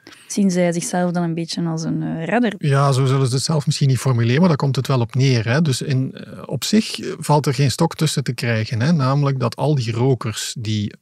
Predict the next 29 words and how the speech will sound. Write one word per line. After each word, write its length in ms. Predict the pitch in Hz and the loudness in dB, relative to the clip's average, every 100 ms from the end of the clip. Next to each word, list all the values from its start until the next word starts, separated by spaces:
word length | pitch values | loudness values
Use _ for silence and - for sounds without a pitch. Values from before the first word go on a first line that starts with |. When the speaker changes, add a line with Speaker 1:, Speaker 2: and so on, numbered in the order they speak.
| _ _ _ | _ _ _
Speaker 2:
grote 460 | - - 123 160 131 | -10 -2 2 2 0
gezondheidsrisico's 920 | 117 120 127 139 127 135 - 143 135 | -2 -2 -2 -2 -4 -6 -6 -6 -4
lopen, 380 | 131 131 143 156 156 - - - - - - - | -2 -4 -2 -6 -6 -12 -18 -18 -20 -20 -20 -14
als 200 | - 131 | -6 -4
je 60 | 127 | -2
die 160 | 131 | 0
allemaal 360 | 151 160 147 135 | 2 4 4 2
laat 240 | 127 127 | 0 0
overstappen 540 | - 151 151 - 131 123 | 0 0 2 0 0 0
op 100 | 107 | -4
vapen, 720 | - 127 147 165 175 175 175 | -2 2 2 4 4 4 2
dan, 380 | 123 127 123 - _ _ | 2 2 0 -4 _ _
eh, 600 | 127 117 113 113 113 113 113 - _ | -2 0 0 0 -2 -4 -6 -14 _
is 200 | - 147 | -2 2
dat 200 | 123 123 | 4 2
minder 380 | 127 120 147 139 | 2 2 2 2
ongezond. 720 | - 139 110 101 101 107 - - | 0 -2 0 -2 -4 -8 -12 -10
Dus 200 | - 113 | -8 -6
daar 160 | 120 | 0
Speaker 1:
Mhm. 80 | 175 | 2
Speaker 2:
valt 240 | 196 123 - | 2 0 -2
op 180 | 117 | -10
zich 580 | - - 147 - - - - _ | -10 -2 -2 -2 -8 -14 -16 _
niks 340 | 175 131 135 | -4 -2 -2
tegen 260 | - 117 110 | -2 -2 0
in 140 | 143 | 0
te 120 | 160 127 | 0 0
brengen. 280 | 113 123 | 0 -2
Alleen 640 | - 123 113 120 131 160 185 | -2 -2 0 0 4 4 4